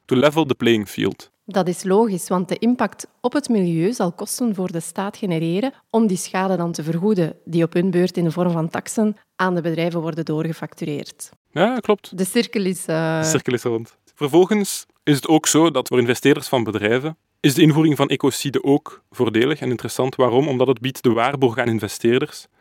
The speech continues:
Speaker 1: dat ze investeren in een economisch project dat past binnen een duurzaam economisch model en dat het leven op aarde niet in gevaar brengt. En finaal, eh, om het even samen te vatten, is het dus zo dat vanuit het perspectief van bedrijven de invoering van ecocide zal toelaten om een helder kader,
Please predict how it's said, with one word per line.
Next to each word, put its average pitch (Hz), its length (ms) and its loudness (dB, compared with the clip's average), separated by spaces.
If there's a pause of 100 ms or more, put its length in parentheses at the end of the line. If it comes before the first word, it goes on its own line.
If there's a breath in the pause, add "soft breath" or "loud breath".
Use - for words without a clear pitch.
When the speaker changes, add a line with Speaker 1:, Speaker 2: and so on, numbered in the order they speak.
Speaker 1:
dat 135 160 -4
ze 175 60 2
investeren 151 440 0
in 135 80 2
een 127 120 4
economisch 131 440 0
project - 640 -4
dat - 160 -2 (120)
past 143 340 -2
binnen 139 220 4
een 110 280 0
duurzaam 127 440 0
economisch 110 400 -4
model - 340 -8 (140)
en 117 100 -8
dat 131 100 4
het 127 100 -4
leven 123 200 4
op 113 140 -4
aarde 120 220 2
niet 113 400 -6
in 113 140 -10
gevaar 101 300 -2
brengt. 95 400 -12
En 135 140 2
finaal, 135 560 0
eh, - 140 -8
om 123 120 0
het 120 100 0
even 117 160 4
samen 123 220 2
te - 80 -16
vatten, 135 220 -2
is 131 60 2
het 110 100 -2
dus 120 160 -6
zo 135 180 4
dat 123 380 0
vanuit 131 180 -2
het - 100 -2
perspectief - 440 -4
van 110 140 0
bedrijven 101 540 -6
de 127 100 -6
invoering 151 360 4
van 135 140 2
ecocide 135 560 -4
zal 120 180 0
toelaten 143 460 -4
om 123 140 0
een 117 80 2
helder 143 460 0
kader, - 580 -8